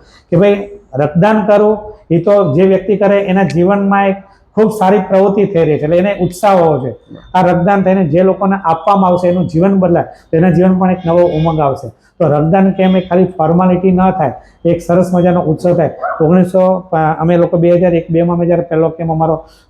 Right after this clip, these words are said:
સુરેન્દ્રનગરની વાડીમાં, ત્યારે પણ અમે આવા ઉત્સાહથી કર્યો હતો. મારી જે સ્કૂલ હતી એના કેમ્પ કરતા હતા, એ પણ આવા ફુગ્ગા સેલિબ્રેશન, એક કોઈ બર્થડે પાર્ટીનું મોટું છે એવા જ. અને એ જ વસ્તુ અમે કારગિલ વિજય દિવસને પણ ઉત્સાહ તરીકે જોઈએ અને આજે કહેતા વિશેષ આનંદ થાય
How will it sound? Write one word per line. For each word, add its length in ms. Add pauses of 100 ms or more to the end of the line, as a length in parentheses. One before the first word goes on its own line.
સુરેન્દ્રનગરની 420
વાડીમાં, 440
ત્યારે 220
પણ 120
અમે 140
આવા 180
ઉત્સાહથી 500
કર્યો 200
હતો. 220 (260)
મારી 220
જે 100
સ્કૂલ 360
હતી 180
એના 220
કેમ્પ 340
કરતા 280
હતા, 160 (300)
એ 60
પણ 180
આવા 180
ફુગ્ગા 380
સેલિબ્રેશન, 460
એક 260
કોઈ 140
બર્થડે 340
પાર્ટીનું 500
મોટું 220
છે 240 (300)
એવા 180
જ. 40
અને 260
એ 120
જ 80
વસ્તુ 300
અમે 460 (260)
કારગિલ 360
વિજય 220
દિવસને 340
પણ 120
ઉત્સાહ 300
તરીકે 380
જોઈએ 140
અને 140
આજે 160
કહેતા 240
વિશેષ 420
આનંદ 240
થાય 120